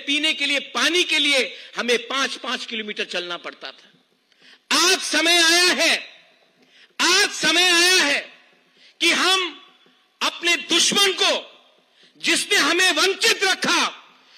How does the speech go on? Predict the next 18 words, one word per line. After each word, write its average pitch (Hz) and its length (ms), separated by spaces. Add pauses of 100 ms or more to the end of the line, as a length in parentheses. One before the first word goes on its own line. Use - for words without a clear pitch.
(160)
जिसने 294 320
हमें 370 360 (320)
नॉर्थ 330 440
ईस्ट 415 260
में 415 180 (280)
सबसे 403 480 (120)
गरीब 403 540 (220)
अगर 392 280
कोई 403 380
जनजाति 359 680
है, 359 360 (240)
तो - 100
वो 320 160 (100)
त्रिपुरा 311 440
का 277 140
है। 254 120 (100)
किसने 311 420
रखा 240 340